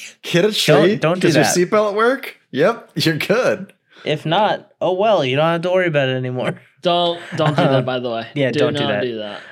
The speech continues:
Speaker 2: Um,
Speaker 1: Yeah, none-,
Speaker 2: but anyway,
Speaker 1: nothing
Speaker 2: the
Speaker 1: we say is
Speaker 2: seatbelts,
Speaker 1: advice.
Speaker 3: Yeah.
Speaker 2: the seatbelt
Speaker 3: This is not
Speaker 2: automatic
Speaker 3: financial advice. <laughs>
Speaker 2: The seatbelt automatic locking retractor may deactivate too early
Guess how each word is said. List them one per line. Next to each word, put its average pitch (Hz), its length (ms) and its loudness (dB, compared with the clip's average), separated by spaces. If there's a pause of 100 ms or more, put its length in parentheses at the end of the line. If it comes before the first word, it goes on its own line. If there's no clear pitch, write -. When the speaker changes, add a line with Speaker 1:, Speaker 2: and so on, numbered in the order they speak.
Speaker 2:
Um, 139 360 0
Speaker 1:
Yeah, 117 140 -6
none-, 107 180 -2
Speaker 2:
but 185 120 2
anyway, 202 240 4
Speaker 1:
nothing 156 80 2
Speaker 2:
the 165 60 2
Speaker 1:
we 147 60 2
say 127 280 4
is - 60 6
Speaker 2:
seatbelts, 180 100 4
Speaker 1:
advice. 101 520 0 (360)
Speaker 3:
Yeah. 135 160 -8
Speaker 2:
the 160 60 0
seatbelt 185 640 2
Speaker 3:
This 156 100 4
is 160 80 4
not - 160 4
Speaker 2:
automatic - 140 0
Speaker 3:
financial 180 560 0
advice. 160 760 -2
<laughs> - 40 -20 (500)
Speaker 2:
The 135 60 0
seatbelt 165 580 0 (100)
automatic 143 680 0 (140)
locking 123 540 -2
retractor 117 840 -4 (440)
may 127 180 0
deactivate 127 640 -2
too 127 200 -4
early 117 520 -6